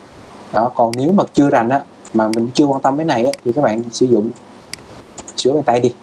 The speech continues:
cho nó nhanh, tại vì khi chấm bài mình cũng không có, có, có, có để cái này đâu, được chưa? Mình cũng không để cái này, được chưa? Rồi, tiếp theo tới slide tiếp theo là gì? À,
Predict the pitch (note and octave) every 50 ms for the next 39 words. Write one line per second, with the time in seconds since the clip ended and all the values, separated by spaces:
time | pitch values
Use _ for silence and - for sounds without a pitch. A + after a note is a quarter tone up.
0 | - - - - - A#2+ C3 C#3 C3+ C3 B2 - - - A2+ A2+ A2 G#2 G#2 -
1 | - C3+ C3 B2+ B2+ B2 - - - - - - - - - - - - - -
2 | - - - - - - - - - - - - D3 D3+ C3 A#2 A2 A2 A#2 -
3 | - A#2+ A#2+ C3 C3+ D3 D3+ D3 C#3+ - - D3+ D3 D3 - D3+ C#3+ - - D3
4 | D3 D3 B2+ B2+ C3 A#2+ B2+ C3 D#3 D#3 D3 A#2+ B2 B2+ - - - - - B2
5 | - D3 C#3 - - - - - A#2+ A2+ A#2 A#2 - C#3 B2+ A#2 A#2+ A#2 - D#3+
6 | - C3+ A2+ - - - - - - - C3+ A#2 A#2 C#3+ C3+ - - - - -
7 | - - - - - - D3+ D3 C#3 C3 A#2 - - _ - F#3+ G3 G3 - F#3
8 | D#3+ E3+ F3 - D#3+ D3 D3 D3 E3 E3 - E3 D3 C3 A#2+ A#2 A#2 A#2 - -
9 | A#2+ B2 A#2 G#2+